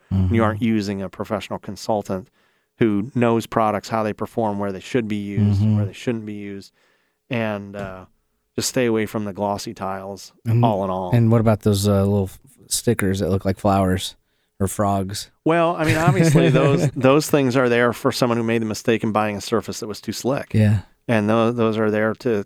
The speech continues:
Speaker 2: give you texture that, for your feet to grab onto. But most of the products, uh, that you're gonna find out there,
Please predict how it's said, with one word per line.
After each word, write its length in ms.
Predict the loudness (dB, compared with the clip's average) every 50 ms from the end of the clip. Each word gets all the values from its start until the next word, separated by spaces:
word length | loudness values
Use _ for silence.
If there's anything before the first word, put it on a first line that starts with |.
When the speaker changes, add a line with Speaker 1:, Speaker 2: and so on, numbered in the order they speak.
| -6 _
Speaker 2:
give 140 | -2 0 0
you 120 | 0 -2 -2
texture 420 | 0 -2 -2 -2 -2 -2 0 0 0
that, 200 | 0 -2 -4 -4
for 160 | -4 -2 -2
your 120 | -2 -2
feet 240 | -4 -4 -6 -6 -6
to 60 | -6
grab 440 | -4 0 0 2 0 0 -2 -6 -8 -6
onto. 520 | -4 -4 -4 -4 -6 -8 -10 -8 -6 -4
But 140 | -4 -6 -6 -10 _ _ _ _ _ _ _ _
most 320 | 2 2 4 2 2 0 0
of 80 | 0
the 80 | 0 0
products, 560 | 0 0 2 2 2 0 -2 -4 -8 -14 -18 -20 _ _ _ _ _ -4
uh, 240 | -2 -2 -2 -2 -2
that 160 | -2 -2 0
you're 160 | 0 0 2
gonna 200 | 2 0 0 -2
find 460 | -4 -2 0 0 0 2 0 -2 0 -2
out 220 | -2 -2 -4 -2
there, 420 | -2 -2 -2 -2 -4 -4 -6 -8